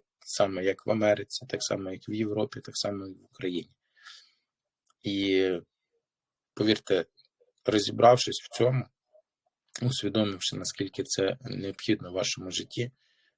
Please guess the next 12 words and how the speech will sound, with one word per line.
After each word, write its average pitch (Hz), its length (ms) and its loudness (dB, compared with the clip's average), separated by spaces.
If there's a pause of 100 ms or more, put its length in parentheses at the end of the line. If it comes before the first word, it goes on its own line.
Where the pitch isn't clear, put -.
(160)
ви 98 400 4 (100)
дійсно 117 420 -4
зможете 101 380 -2
круто 107 260 -4
себе 92 280 -2
тут - 220 -10
реалізувати. - 580 -2 (440)
Нам 170 200 0
не 143 120 2
потрібен 127 540 4
якийсь 110 360 0 (100)
професійний, 107 800 -2